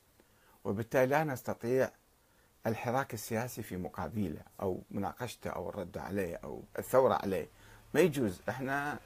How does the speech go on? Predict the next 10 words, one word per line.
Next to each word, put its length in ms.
يجب 240
أن 120
نخضع 320
لهذا. 420
فهذا 460
ي-، 200
يحول 600
المرجع 580
إلى 200
ديكتاتور، 800